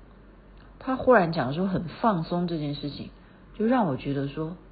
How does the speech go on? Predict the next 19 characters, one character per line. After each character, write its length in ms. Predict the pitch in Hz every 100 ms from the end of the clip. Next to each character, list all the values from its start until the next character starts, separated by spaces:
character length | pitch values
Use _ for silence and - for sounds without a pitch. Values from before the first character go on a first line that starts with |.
| - -
对 220 | 247 220
啊， 240 | 160 143 - - - - -
这 100 | 349
句 140 | 311
话 180 | 285 294
是 160 | 277 277
一 180 | 233 214
种， 280 | 196 147 - - - - - - - - - - -
一 60 | 240
个， 520 | - 285 233 180 135 - - - - - -
呃， 580 | - 165 151 143 143 - -
钥 400 | 277 311 202 147
匙， 300 | - - 156 147
诶， 140 | - -
你 60 | 180
不 120 | 196
觉 180 | 190 165
得 100 | 151
吗？ 300 | 151 151